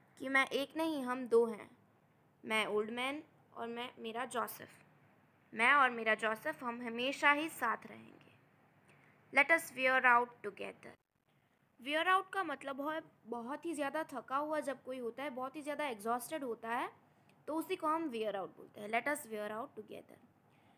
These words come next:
When Joseph is ready to retire, then I too will leave। वो बोलता है कि जब Joseph, जो मेरा घोड़ा है, वो retire होने के लिए ready होगा, तब मैं भी retire हो जाऊंगा और मैं भी छोड़ दूंगा ये काम। Jacques,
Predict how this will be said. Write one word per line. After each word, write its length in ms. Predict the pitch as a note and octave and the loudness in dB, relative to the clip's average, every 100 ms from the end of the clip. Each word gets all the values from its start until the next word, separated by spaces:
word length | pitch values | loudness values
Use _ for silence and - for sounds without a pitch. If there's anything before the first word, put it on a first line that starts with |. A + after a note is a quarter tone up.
| _ - | _ -4
When 260 | B3+ F#4 E4 | 2 4 4
Joseph 420 | C#4 C#4+ F#4+ F4+ | 2 2 -4 -4
is 160 | D4+ | -2
ready 220 | C4+ B3 C4 | 0 0 -4
to 120 | B3+ | -6
retire, 440 | A3+ G#3+ G#3+ C4+ F#4 _ _ _ - | -8 -6 -2 -2 -4 _ _ _ -8
then 220 | C#4 D#4+ - | -6 -4 -4
I 180 | C4 C#4 | 0 0
too 380 | F4 - F#4 F#4 | -2 -4 2 4
will 240 | C#4 A#3+ | 4 -2
leave। 260 | G#3 G3+ - - _ _ _ _ - | -4 -12 -16 -20 _ _ _ _ -2
वो 200 | D#4 E4 | 2 2
बोलता 300 | D#4+ D#4+ E4 | 2 2 0
है 120 | E4+ | 0
कि 140 | F4 | -2
जब 320 | B3+ D4 B3+ | -2 -2 -2
Joseph, 540 | A3+ A#3 A3 - D#4+ D#4+ | -4 -4 -4 -2 -4 -4
जो 160 | C#4+ | -6
मेरा 240 | C#4+ C#4+ C#4+ | -2 0 0
घोड़ा 380 | A#3 G#3+ A#3 C4+ | 0 4 6 6
है, 240 | A3+ D4 - _ _ A#3+ | 4 -4 -10 _ _ 0
वो 160 | E4 | 2
retire 380 | F4 - E4 E4 | 2 6 6 6
होने 240 | D4+ C#4+ | 4 0
के 100 | D4 | -2
लिए 120 | D4+ D4+ | 0 4
ready 260 | A#3+ C4 | 4 4
होगा, 440 | D#4 A3+ A#3+ D4+ - _ - | 4 4 4 2 0 _ 4
तब 160 | E4+ B3+ | 4 6
मैं 200 | B3 A3+ | 4 4
भी 120 | C#4+ | 4
retire 480 | A3+ G#3 G#3+ A3+ F4 - _ - | 2 0 0 -2 -4 -8 _ 0
हो 120 | C4 | 2
जाऊंगा 380 | A3 G3+ G3 G#3 | 2 -2 -6 -4
और 180 | A3+ A#3 | -2 -2
मैं 260 | A3+ G#3+ | -2 -6
भी 180 | A#3+ E4+ - - | -6 -10 -10 -12
छोड़ 280 | - D#4+ C#4 | 2 4 4
दूंगा 260 | A#3 G3+ | 0 0
ये 160 | D3+ - - | -2 -4 -14
काम। 200 | - - _ _ _ _ - - _ _ - A3 | -18 -20 _ _ _ _ -20 -20 _ _ -10 4
Jacques, 420 | D4+ B3+ - | 6 6 2